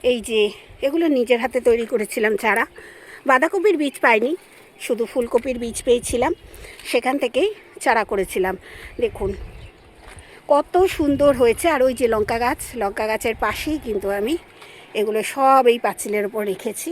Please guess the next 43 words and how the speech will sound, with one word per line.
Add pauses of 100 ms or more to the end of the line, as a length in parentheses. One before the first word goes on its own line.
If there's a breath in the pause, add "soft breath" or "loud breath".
(460 loud breath)
এগুলো (100)
এক
একটা
করে (120)
নামাবো (320)
আর (140)
এক
একটা
করে
গাছ (180)
নিচ
থেকে
এনে
তুলবো, (100)
মানে
তিনতলা
থেকে
এনে
চারতলায়
তুলবো। (420 loud breath)
এগুলো (120)
এক
একটা
করে (680 loud breath)
হবে, (220)
এক
একটা
করে (360)
আমি
নিচে
নিয়ে
যাব। (500 loud breath)
যেই
কপি
হতে (100)
শুরু
করবে
আমি
কিন্তু (100)
নিচে
নিয়ে
যাব, (180)
কারণ